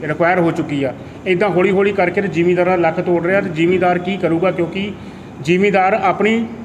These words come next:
ਖੇਤੀਬਾੜੀ ਕਰਕੇ ਹੀ ਗੁਜ਼ਾਰਾ ਕਰਦਾ ਆ। ਇਸ ਕਰਕੇ ਅਸੀਂ ਅਪੀਲ ਕਰਦੇ ਹਾਂ ਕਿ ਸਾਡੀ ਇਹ ਸੁਣੀ ਜਾਵੇ, ਸਾਡੀ ਇਹ ਗੱਲ ਮੁੱਖ ਮੰਤਰੀ ਤੱਕ ਪਹੁੰਚਾਈ ਜਾਵੇ, ਆਮ ਸ਼ਹਿਰੀ ਲੋਕਾਂ ਤੱਕ ਵੀ ਪਹੁੰਚਾਈ ਜਾਵੇ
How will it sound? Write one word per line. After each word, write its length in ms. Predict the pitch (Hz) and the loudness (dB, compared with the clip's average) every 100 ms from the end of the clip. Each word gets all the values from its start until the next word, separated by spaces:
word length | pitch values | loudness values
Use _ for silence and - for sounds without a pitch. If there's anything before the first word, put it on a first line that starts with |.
| - - | -16 -4
ਖੇਤੀਬਾੜੀ 460 | 190 190 226 208 208 | -2 0 2 2 2
ਕਰਕੇ 260 | 196 170 | 0 0
ਹੀ 60 | 196 | 0
ਗੁਜ਼ਾਰਾ 280 | 180 160 151 | 2 2 2
ਕਰਦਾ 380 | 147 120 123 | 0 -2 -4
ਆ। 40 | 104 - - - - - - - - | -4 -10 -16 -18 -18 -18 -18 -18 -6
ਇਸ 180 | 185 180 | -2 0
ਕਰਕੇ 300 | 202 175 180 | 0 0 0
ਅਸੀਂ 280 | 170 175 175 | 0 2 2
ਅਪੀਲ 320 | 175 160 156 | 2 2 2
ਕਰਦੇ 300 | 165 147 151 | 2 0 2
ਹਾਂ 80 | 160 | 0
ਕਿ 140 | 165 | 0
ਸਾਡੀ 500 | 170 147 135 151 151 151 156 | 0 0 2 0 0 -4 -6
ਇਹ 280 | 156 156 151 147 - - - | -2 0 0 -4 -12 -14 -6
ਸੁਣੀ 180 | 147 156 | 0 2
ਜਾਵੇ, 340 | 160 165 175 175 - - - - | 2 2 0 -2 -12 -14 -14 -16
ਸਾਡੀ 340 | - 151 151 170 | -4 0 2 2
ਇਹ 120 | 175 | 2
ਗੱਲ 420 | 151 156 165 170 170 - - - - | 0 2 2 2 -2 -10 -14 -14 -12
ਮੁੱਖ 300 | 180 160 160 | -4 -2 -2
ਮੰਤਰੀ 340 | 160 156 170 | -2 0 -2
ਤੱਕ 220 | 156 160 156 | 0 -2 -2
ਪਹੁੰਚਾਈ 340 | 151 147 147 | -2 0 2
ਜਾਵੇ, 320 | 156 160 175 175 - - - - | 2 2 0 -2 -8 -14 -8 0
ਆਮ 280 | 156 170 | 2 2
ਸ਼ਹਿਰੀ 300 | 170 170 170 | 2 0 0
ਲੋਕਾਂ 340 | 180 165 175 202 | 2 0 2 0
ਤੱਕ 200 | 185 170 | 0 0
ਵੀ 100 | 175 | -2
ਪਹੁੰਚਾਈ 340 | 170 160 151 | 0 0 2
ਜਾਵੇ 340 | 156 156 175 | 2 2 2